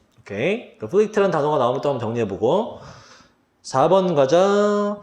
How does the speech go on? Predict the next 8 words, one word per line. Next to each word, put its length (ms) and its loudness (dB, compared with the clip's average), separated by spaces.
맨 180 2
끝에 560 0
genuineness라고 880 2
있죠. 480 -6
genuineness. 800 -2
요 80 4
단어 260 2
중요합니다. 840 -2